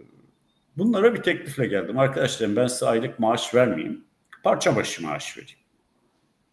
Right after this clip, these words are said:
"Günde kaç tane yapıyorsunuz şimdi?" Diyelim ki üç yüz tane yapıyorsunuz. "Tamam, aylık maaşınız ne?"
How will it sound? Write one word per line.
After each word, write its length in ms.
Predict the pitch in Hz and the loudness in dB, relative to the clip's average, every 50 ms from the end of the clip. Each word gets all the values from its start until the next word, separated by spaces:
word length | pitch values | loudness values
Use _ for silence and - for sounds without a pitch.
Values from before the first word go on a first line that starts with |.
| _ _ _ _ _ _ _ _ _ _ _ _ _ | _ _ _ _ _ _ _ _ _ _ _ _ _
"Günde 260 | 170 180 190 185 175 | -4 0 0 0 4
kaç 240 | 185 220 - 147 - | 6 6 4 4 4
tane 300 | - 143 131 120 117 110 | 6 6 6 6 6 4
yapıyorsunuz 580 | 107 104 - - 113 98 - - 110 104 - - | 2 2 0 -2 -4 -2 -2 -4 -4 -4 -6 -6
şimdi?" 300 | - 135 175 196 208 180 | -6 -4 -4 -4 -4 0
Diyelim 280 | 156 127 98 95 101 | 0 0 2 0 -2
ki 380 | - - 190 180 - - - - - - - _ _ 403 | -4 -4 -4 -4 -4 -6 -10 -14 -20 -20 -20 _ _ -6
üç 260 | - 147 - - - | -6 -6 -6 -6 -8
yüz 180 | 113 - - - | -6 -6 -4 -2
tane 240 | 98 95 87 85 82 | -2 0 0 0 -4
yapıyorsunuz. 680 | 78 - - - - - - - - 208 262 262 240 - - - _ _ _ _ _ _ _ _ _ _ _ _ | -6 -6 -10 -12 -14 -12 -12 -12 -10 -10 -10 -10 -10 -14 -16 -20 _ _ _ _ _ _ _ _ _ _ _ _
"Tamam, 480 | - 196 135 135 - - - - - - - - - - | 2 2 4 4 2 0 -2 -8 -14 -18 -18 -14 4 8
aylık 340 | 170 165 170 170 - 165 | 8 8 8 6 2 2
maaşınız 600 | 147 139 135 131 135 - 135 131 131 123 117 117 131 | 6 8 8 8 6 4 2 2 2 2 0 0 2
ne?" 360 | 143 175 214 220 - - | 2 4 2 2 -2 -6